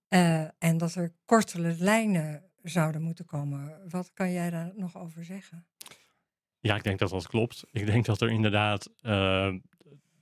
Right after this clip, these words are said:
Speaker 2: minder, eh, goede continuïteit van zorg is, ehm, in de, met name de G G Z, dan dat je eigenlijk zou willen. Ehm, en dat is, dat is best een structureel probleem, omdat we ook, eh, los van suicidaliteit weten we ook dat,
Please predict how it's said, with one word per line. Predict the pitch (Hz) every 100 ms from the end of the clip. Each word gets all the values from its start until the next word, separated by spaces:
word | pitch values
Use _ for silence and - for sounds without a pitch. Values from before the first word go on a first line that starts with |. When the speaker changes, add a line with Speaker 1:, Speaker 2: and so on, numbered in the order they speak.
| -
Speaker 2:
minder, | 131 107 117 127 123 113 110 -
eh, | 120 101 104
goede | - 113 107
continuïteit | 117 110 107 104 107 110 113
van | 104
zorg | 98 110 123 107
is, | 95 101 - -
ehm, | 98 95 92 92 92 92 98 - _ _
in | 113 101
de, | 101 98 104 110 - -
met | 110 98
name | 101 101 104
de | 104
G |
G | 101 - 101
Z, | 104 98 113
dan | 98 98
dat | 98
je | 110
eigenlijk | 107 101 95
zou | - 98
willen. | 98 107 90 101 _ - - _ _ -
Ehm, | 98 98 92 98
en | 104
dat | 98 104
is, | 104
dat | - 104
is | 101
best | 110 110
een | 117
structureel | - 110 107 104 104
probleem, | 107 98 117 101
omdat | 101 101 101
we | 117
ook, | 107 104 - _
eh, | - 98 98 101
los | - 104 113 131
van | - 107
suicidaliteit | 117 104 107 104 104 101 98
weten | 120 147 123
we | 101
ook | 101 95 104 -
dat, | 107 -